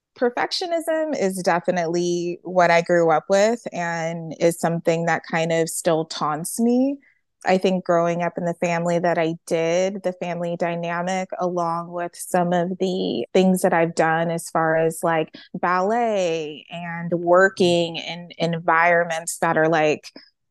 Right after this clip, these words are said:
it has to be perfect. There's no other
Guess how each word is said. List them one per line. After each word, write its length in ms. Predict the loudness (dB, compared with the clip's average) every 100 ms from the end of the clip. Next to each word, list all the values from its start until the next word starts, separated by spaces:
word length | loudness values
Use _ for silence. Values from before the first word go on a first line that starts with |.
| _
it 100 | 2
has 360 | 4 0 0 -4
to 80 | -6
be 160 | -6 -6
perfect. 800 | -4 -4 -4 -4 -4 -8 -12 -14 _
There's 300 | 4 4 4
no 640 | 2 4 4 4 4 4 2 0
other 640 | 0 2 4 2 0 -4